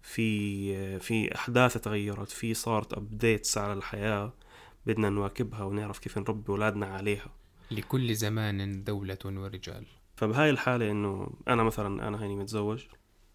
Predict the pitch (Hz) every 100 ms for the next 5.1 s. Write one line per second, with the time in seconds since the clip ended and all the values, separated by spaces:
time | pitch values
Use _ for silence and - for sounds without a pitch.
0 | _ - 113 - 101 101 98 98 95 95
1 | 98 - 98 101 127 - 180 104 95 98
2 | - 110 104 104 - - - - _ -
3 | 131 160 143 117 110 117 104 - 98 98
4 | 101 104 - 107 104 98 - 101 113 143